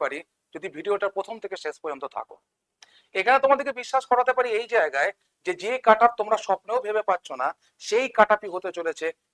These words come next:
এবারের ডাব্লিউবিপি এক্সামিনেশনে। তার কারণ পিছনে কিছু আছে, সেই কারণগুলি আজকে ব্যাখ্যা করব এবং তোমরাও বুঝতে পারবে যে কতটা সত্যি কথা বলছি আমি আজকের দিনে দাঁড়িয়ে তোমাদের সামনে। এটা সে শুধুমাত্র তোমাদেরকে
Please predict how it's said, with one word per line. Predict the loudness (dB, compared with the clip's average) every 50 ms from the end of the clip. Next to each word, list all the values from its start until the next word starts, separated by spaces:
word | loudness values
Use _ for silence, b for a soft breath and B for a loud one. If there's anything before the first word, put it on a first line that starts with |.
| _ -4
এবারের | -4 0 2 4 4 4 2 0 0 4
ডাব্লিউবিপি | 4 4 4 4 -2 -14 -14 -14 -16 -16 -16 -18 -18 -18 _ _ _ _ -14 -14
এক্সামিনেশনে। | -12 -10 -10 -12 -10 -12 -14 -14 -16 -16 -18 -20 _ _ _ _ _ _ _ _ _ _ _ 2
তার | 4 4 6 8 10
কারণ | 10 10 8 6 0 -4 -10 _ _ -14
পিছনে | -10 -6 -4 -4 -4 -4 -6
কিছু | -6 -2 2 4 4 4
আছে, | 2 0 -6 -8 -8 _ _ _ _ -2
সেই | 0 0 6 8
কারণগুলি | 8 8 8 6 0 -2 0 4 6 6 6
আজকে | 6 4 0 0 0
ব্যাখ্যা | 0 0 -2 -2 -2 -2
করব | -4 -4 -4 -6 -8 -8 _ _ _ _ -8
এবং | -6 -6 -6 -4 -2
তোমরাও | 0 4 6 8 6 6 6
বুঝতে | 0 -2 -2 0 2 2
পারবে | 0 0 -2 -6 -6 -8 _ _ _ -20 -10 -8
যে | -8 -6 -6 -4
কতটা | -6 -4 -4 -4 -4 -4 -4 -6
সত্যি | -10 -12 -12 -10 -6 -6
কথা | -4 -4 -4 -6 -6
বলছি | -8 -8 -8 -6 -4 -4 -4
আমি | -6 -8 -14 -16 _ _ _ _ _ 0 0
আজকের | 0 0 0 -4 -8 -8 -8
দিনে | -8 -6 -4 -2 -2
দাঁড়িয়ে | -2 -2 -4 -8 -8 -8
তোমাদের | -8 -6 -6 -6 -6 -8 -10
সামনে। | -14 -16 -18 _ _ _ _ _ _ _ _ _ _ _ -4
এটা | -2 -2 -2 -2
সে | -4 -8 -6
শুধুমাত্র | -6 -2 0 0 2 2 2 2 2
তোমাদেরকে | 0 0 0 -2 -4